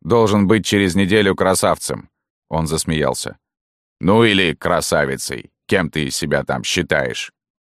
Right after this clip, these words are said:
«Атмаджа», прошептала девушка. «Где Атмаджа?» «А, — скривился мужчина, — Атмаджа. Эта собака и будет за тобой дерьмо носить. А если будет плохо носить, забью.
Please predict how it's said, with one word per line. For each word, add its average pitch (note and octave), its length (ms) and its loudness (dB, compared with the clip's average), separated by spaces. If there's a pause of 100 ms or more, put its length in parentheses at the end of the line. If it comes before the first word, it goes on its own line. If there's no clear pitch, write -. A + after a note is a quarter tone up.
(680)
«Атмаджа», G2+ 680 -4 (400)
прошептала D2+ 480 0
девушка. C#2+ 480 -6 (720)
«Где G#2 400 -2
Атмаджа?» G2+ 800 -4 (960)
«А, — D2+ 640 2 (420)
скривился D2+ 560 -2
мужчина, — C2 520 -6 (380)
Атмаджа. D#2 880 -2 (560)
Эта E2+ 240 0
собака F#2+ 540 2
и F2+ 100 4
будет F2+ 320 0
за D#2 140 0
тобой E2 340 2
дерьмо E2 340 2
носить. - 480 -8 (300)
А D#2+ 160 -2
если A2 340 2
будет G#2+ 400 2
плохо A#2+ 380 2
носить, C#2+ 400 -2
забью. F2 580 0